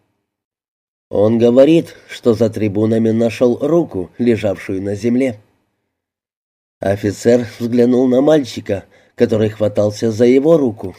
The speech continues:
будто за спасательный круг, и попросил Арне пойти позвать сюда тех полицейских, которые уже уложили свое оборудование и собирались уезжать.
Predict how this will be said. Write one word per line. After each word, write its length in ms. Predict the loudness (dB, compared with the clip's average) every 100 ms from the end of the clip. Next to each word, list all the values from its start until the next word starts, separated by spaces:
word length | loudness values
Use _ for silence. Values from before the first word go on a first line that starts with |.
| -12
будто 380 | -8 -6 -6
за 160 | -6 -6
спасательный 720 | -6 -8 -4 -4 -4 -4 -4
круг, 360 | -4 -4 -6 -8 _ _ _ _ _ _
и 120 | 0
попросил 640 | 2 2 2 0 0 -2 0
Арне 360 | 2 2 2 -2
пойти 360 | -2 -4 -4
позвать 460 | -2 -2 0 -2 -2
сюда 280 | -4 0 0
тех 280 | 0 -4
полицейских, 840 | -2 -2 -2 -2 -4 -4 -10 -12 -14 _ _ _
которые 480 | -2 0 2 2 0
уже 260 | -2 -2 -2
уложили 480 | 0 -2 -2 -4
свое 420 | -4 -2 0 0 -2
оборудование 840 | 0 0 0 0 -2 -2 -4 -6 -10
и 100 | -10
собирались 640 | -6 -4 -2 -2 -4 -6 -4
уезжать. 520 | -4 -4 -4 -8 -8